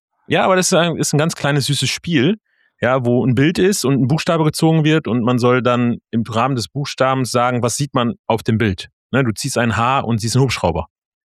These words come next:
Und so ist es das Zauberduell. Und der, der, ne, d-, das ist ein total süßes kleines Spiel, was man mit den Kindern spielen kann, gibt's in einer großen wie in einer kleinen Reiseversion. Äh,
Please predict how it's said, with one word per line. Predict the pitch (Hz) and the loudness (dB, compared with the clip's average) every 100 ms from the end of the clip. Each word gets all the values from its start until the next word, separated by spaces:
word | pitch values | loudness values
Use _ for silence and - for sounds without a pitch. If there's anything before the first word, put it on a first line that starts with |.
| _ _ - | _ _ -12
Und | 98 | -4
so | 120 | -2
ist | 113 | 0
es | 117 - | 0 -2
das | 117 | -2
Zauberduell. | - 127 107 95 85 85 | -2 0 2 2 0 -2
Und | 87 98 90 | -2 -4 -2
der, | 113 113 | -2 0
der, | 113 113 | 0 0
ne, | 113 160 127 | -2 -4 -4
d-, | 131 | -4
das | 139 - | -4 -2
ist | |
ein | 151 | -2
total | 135 143 160 156 | -2 -2 0 0
süßes | 147 156 - | 0 -2 0
kleines | 143 139 | 0 0
Spiel, | - - 175 | -2 -4 -2
was | 131 - | 0 0
man | 139 | -2
mit | 135 | 0
den | 135 | -2
Kindern | 120 156 143 | -2 -2 -2
spielen | - 139 135 | -4 -8 -6
kann, | 139 127 | -4 -4
gibt's | 113 - - | -6 -8 -4
in | 120 | 0
einer | 120 | 0
großen | 107 117 143 143 117 | 0 -2 0 0 0
wie | |
in | 120 | 0
einer | 107 | 0
kleinen | 117 127 147 135 127 | 0 0 0 0 0
Reiseversion. | 113 147 147 131 123 123 123 117 _ _ _ _ _ | 0 0 0 0 0 0 -2 -4 _ _ _ _ _
Äh, | - | -8